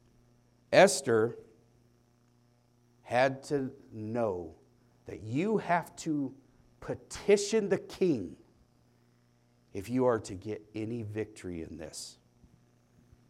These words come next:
If you don't bring the king in it, there is no victory to be had. I know that we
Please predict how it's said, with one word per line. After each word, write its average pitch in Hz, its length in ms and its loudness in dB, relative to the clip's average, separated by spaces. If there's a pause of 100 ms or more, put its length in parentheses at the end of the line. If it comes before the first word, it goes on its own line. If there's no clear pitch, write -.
(1400)
If 123 240 -2
you 170 260 0
don't 220 260 4
bring 185 280 2
the 160 80 0
king 180 380 2
in 175 160 4
it, 185 160 -2 (1200)
there 131 220 2
is 117 240 -2
no 104 160 -6
victory 95 480 -10
to 87 80 -14
be 90 180 -12
had. 78 340 -18 (1500)
I 131 160 0
know 151 280 6
that 147 200 2
we 147 300 4